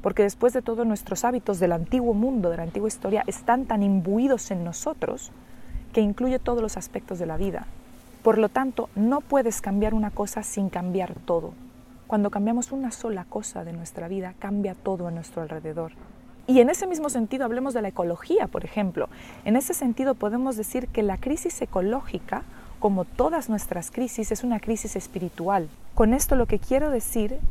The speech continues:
es que si vamos al quid de la cuestión, lo que está pasando ecológicamente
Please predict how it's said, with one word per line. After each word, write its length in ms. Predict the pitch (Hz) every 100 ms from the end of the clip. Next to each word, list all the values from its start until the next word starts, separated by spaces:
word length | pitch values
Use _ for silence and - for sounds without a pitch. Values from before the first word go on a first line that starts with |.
| - -
es 120 | 220 -
que 80 |
si 160 | 226 202
vamos 460 | 208 247 311 - - - - - - -
al 200 | 220 196
quid 220 | 359 359
de 100 | 208
la 120 | 185
cuestión, 640 | - 170 - 269 247 196 - - - -
lo 80 | 220
que 80 | 220
está 220 | - 262
pasando 460 | 311 - 254 262
ecológicamente 880 | 226 202 226 - 202 208 233 220 220